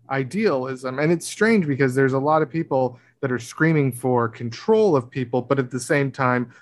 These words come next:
want freedom and, and don't think the government should be telling them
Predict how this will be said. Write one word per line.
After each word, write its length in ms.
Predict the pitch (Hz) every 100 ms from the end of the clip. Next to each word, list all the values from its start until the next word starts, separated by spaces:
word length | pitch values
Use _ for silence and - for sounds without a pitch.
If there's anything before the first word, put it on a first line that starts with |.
| _ -
want 360 | 135 143 127 - _
freedom 640 | - - 143 127 117 - -
and, 180 | 135 135
and 160 | 127
don't 240 | 139 139 131
think 200 | 135 120
the 60 |
government 500 | 120 131 123 123 117
should 160 | 117 123
be 120 | 123
telling 460 | 117 135 127 123 120
them 300 | 117 117